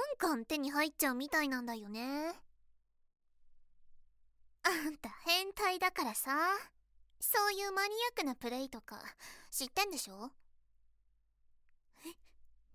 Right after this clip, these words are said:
何その笑顔。めっちゃ気持ち悪い。あくまでも私の合意が必要なんだからね。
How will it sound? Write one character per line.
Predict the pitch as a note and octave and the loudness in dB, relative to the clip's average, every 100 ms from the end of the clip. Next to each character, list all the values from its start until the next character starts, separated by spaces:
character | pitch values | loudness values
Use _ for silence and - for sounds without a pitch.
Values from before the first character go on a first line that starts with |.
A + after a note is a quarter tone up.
| D4 | -8
何 | D#4 E4 F4 | -4 -2 0
そ | - C#4 | 2 0
の | A#3+ | -4
笑 | A#3+ B3 | -4 -8
顔。 | - - - - - - - | -12 -16 -16 -10 -6 -6 -6
め | C4+ D4+ | -8 2
っ | |
ち | - | 4
ゃ | G#4+ | 6
気 | A4+ | 6
持 | G4+ | 6
ち | A#4 A#4+ | 8 10
悪 | G4 G#4 G#4+ G4+ | 10 8 6 4
い。 | E4 - - - - _ - - - - - - | -2 -8 -20 -20 -20 _ -10 -6 -4 -4 -6 0
あ | E4+ F4+ A4+ | 6 8 8
く | - F4 | 6 -2
ま | G#3 F#3 | -2 -6
で | F#3+ | -8
も | G3+ B3 - - - - - | -2 0 -2 -8 -14 -14 4
私 | A#3+ C#4+ D#4+ - D#4+ | 6 8 6 6 2
の | D#4 C#4+ | -2 -2
合 | - B3+ C#4+ E4+ | 4 8 8 8
意 | E4+ D#4+ | 6 4
が | D4+ D4+ | 4 4
必 | - - D#4+ | 4 2 2
要 | D#4 D#4+ D#4 | 4 4 4
な | D#4+ | 4
ん | D#4+ | 4
だ | D4+ | 0
か | A3 | -2
ら | F#3 | -6
ね。 | G3+ A#3 D4 D#4+ | -4 0 0 0